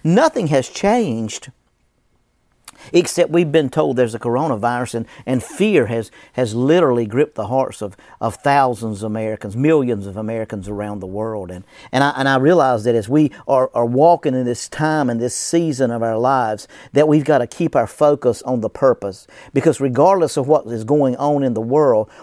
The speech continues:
we're still His chosen generation. We're still His favorite, according to the Scripture. We're still operating as, as the chosen means, in the Greek means the favored or elect. We are still a,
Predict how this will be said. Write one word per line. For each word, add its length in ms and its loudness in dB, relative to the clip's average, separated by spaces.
we're 140 6
still 340 2
His 200 0
chosen 500 2
generation. 720 0
We're 140 4
still 260 4
His 240 2
favorite, 640 0
according 400 2
to 100 -2
the 100 -6
Scripture. 400 0
We're 160 4
still 440 2
operating 500 0
as, 160 -6
as 220 -4
the 100 -12
chosen 480 2
means, 240 0
in 160 -2
the 80 -2
Greek 280 2
means 200 -2
the 100 -2
favored 440 0
or 100 2
elect. 480 -2
We 120 6
are 60 4
still 380 4
a, 80 2